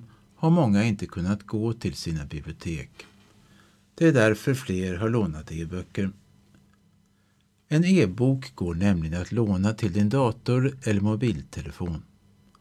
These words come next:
Och du kan låna böckerna när du vill. Förut kunde du bara låna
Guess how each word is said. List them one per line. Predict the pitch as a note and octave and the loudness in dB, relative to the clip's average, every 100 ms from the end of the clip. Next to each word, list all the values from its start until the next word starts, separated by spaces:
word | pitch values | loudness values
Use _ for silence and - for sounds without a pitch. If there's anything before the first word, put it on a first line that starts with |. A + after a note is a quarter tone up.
| _ _ _ _ - | _ _ _ _ 0
Och | F3 | 2
du | E3 | 4
kan | A#2 A2+ | 6 6
låna | B2+ A#2 E2+ F2 | 4 2 0 -2
böckerna | - - - D2 | -6 -8 -8 -6
när | D2 D2 | -6 -6
du | D2+ | -8
vill. | D#2 F2 D#2+ - _ _ _ _ _ _ _ - - - - - | -6 -6 -8 -16 _ _ _ _ _ _ _ -14 -14 -14 -20 -16
Förut | - F3+ C#3 B2 C3 - | 4 8 8 8 4 2
kunde | C#3+ C#3 | 4 6
du | C3 | 4
bara | C3 F2 D#2 | 4 2 0
låna | F#2+ G2 F2 G2 G2 | -2 0 0 0 -2